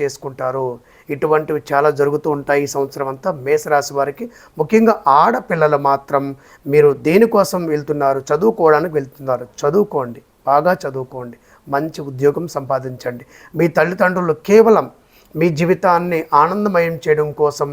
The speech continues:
మీ జీవితాన్ని గొప్ప స్థాయిలో ఉంచడం కోసం వారు ఎన్నో కలలు కంటూ ఉంటారు. వారికి ఆ యొక్క వ్యవహారాన్ని వదిలిపెట్టండి. మీ జీవితాన్ని గొప్ప స్థాయిలో ఉంచే విధంగా వారు మీకు మంచి మార్గాన్ని చూపిస్తారు తప్ప మీరు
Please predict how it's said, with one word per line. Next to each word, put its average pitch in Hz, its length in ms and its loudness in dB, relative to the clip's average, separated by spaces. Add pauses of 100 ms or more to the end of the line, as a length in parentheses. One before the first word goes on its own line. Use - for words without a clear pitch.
(400)
మీ 175 220 4
జీవితాన్ని 175 560 0
గొప్ప 165 420 -2
స్థాయిలో 165 540 2
ఉంచడం 147 440 -2
కోసం 147 380 -6
వారు 143 180 0
ఎన్నో 147 220 -4
కలలు 160 380 -4
కంటూ 151 320 -6
ఉంటారు. 139 440 -2 (380)
వారికి 147 640 2 (100)
ఆ 135 100 4
యొక్క 139 260 0
వ్యవహారాన్ని 147 680 0
వదిలిపెట్టండి. 135 720 -6 (320)
మీ 147 140 0
జీవితాన్ని 156 560 -2
గొప్ప 143 420 -2
స్థాయిలో 147 480 2
ఉంచే 143 300 -2
విధంగా 143 400 -2
వారు 160 520 2 (160)
మీకు 139 260 -4
మంచి 139 480 -8
మార్గాన్ని 143 540 -2
చూపిస్తారు 135 440 -6
తప్ప 139 240 -8
మీరు 139 260 0